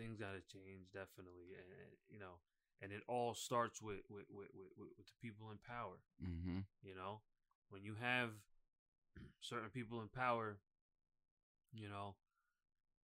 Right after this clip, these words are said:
Speaker 1: eh, and they force this on you, it, it's hard.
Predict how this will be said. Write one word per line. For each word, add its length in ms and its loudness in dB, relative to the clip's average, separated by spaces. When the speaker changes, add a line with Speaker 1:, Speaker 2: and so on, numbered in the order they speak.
Speaker 1:
eh, 20 -8
and 140 -2
they 120 -2
force 320 6
this 220 0
on 340 6
you, 280 -2
it, 120 -4
it's 140 -6
hard. 300 -2